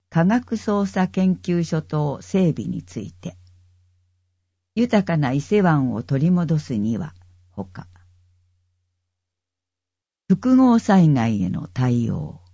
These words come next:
三谷哲夫議員。新生三重、桑名市、桑名郡選出。質問。能登半島では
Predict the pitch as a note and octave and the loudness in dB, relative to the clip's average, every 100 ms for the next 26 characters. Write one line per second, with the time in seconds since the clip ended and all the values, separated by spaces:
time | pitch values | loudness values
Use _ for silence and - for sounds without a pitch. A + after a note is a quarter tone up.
0 | _ _ _ _ _ G#3+ A#3 G3 D#3 A2 | _ _ _ _ _ 0 4 6 6 4
1 | - B2 B2 D#3+ E3 C3+ B2+ A#2 E2+ D#2+ | -2 -4 -2 -2 0 0 -4 -4 -6 -10
2 | - _ _ _ _ - G3+ G#3+ G#3 E3+ | -20 _ _ _ _ -4 2 2 2 2
3 | D3+ B2+ A#2+ A2 F#2+ - _ _ _ _ | 4 4 2 0 -2 -10 _ _ _ _
4 | - G3 G#3+ F#3+ F3 - G#2+ - - E3 | 4 4 4 2 0 -4 -6 -8 0 2
5 | G#3 G#3+ F3+ C3+ F#2+ D#2+ - - C3 A2+ | 4 4 2 0 -2 -4 -6 0 0 0
6 | - - - - - - _ _ _ _ | -6 -18 -14 -14 -14 -20 _ _ _ _
7 | _ _ _ _ _ - - G3 E3+ A#2 | _ _ _ _ _ -20 -4 2 2 2
8 | - - _ _ _ _ _ - F3+ F#3+ | -8 -18 _ _ _ _ _ 2 2 4
9 | C4 A#3 G#3+ - C3 B2 A2 A2+ G2 D#2+ | 2 4 2 2 -2 -2 -2 -2 -2 -4